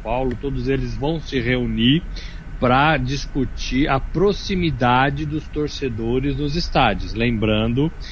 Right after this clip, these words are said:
que dentro do estádio não tem torcedor, não tá permitido por causa da pandemia. Mas do lado de fora, o torcedor está aparecendo. A gente já viu isso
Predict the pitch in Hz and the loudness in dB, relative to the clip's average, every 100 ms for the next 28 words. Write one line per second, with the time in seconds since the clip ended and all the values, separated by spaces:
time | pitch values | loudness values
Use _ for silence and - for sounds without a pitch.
0 | - - - 127 127 135 - 110 107 156 | -8 -8 -2 2 2 0 -6 -4 6 8
1 | 170 147 131 117 117 - 135 147 135 104 | 6 4 0 2 0 0 2 4 2 0
2 | 104 101 - - 127 139 131 131 131 135 | -6 -8 -10 -4 -2 0 2 0 0 -2
3 | 156 147 143 98 - - - - 113 117 | 0 2 2 2 -4 -8 -8 -6 -6 -6
4 | 110 120 120 135 127 127 - 127 127 143 | -2 0 0 0 -2 -4 -4 -4 -2 -4
5 | 127 135 135 139 135 147 160 156 117 101 | -2 -2 0 -2 -2 -2 0 2 2 0
6 | - - - 131 156 190 190 156 156 143 | -2 -8 -4 2 6 6 6 6 6 6
7 | 160 143 127 120 - 127 160 135 117 117 | 4 4 0 -2 0 4 4 4 2 0
8 | 139 131 143 131 135 - 147 143 151 151 | -2 -2 0 0 -2 -2 0 0 2 0
9 | 156 131 107 104 120 117 123 117 131 131 | 0 -4 -4 -4 -4 -2 -2 0 2 2
10 | 120 - | 0 -4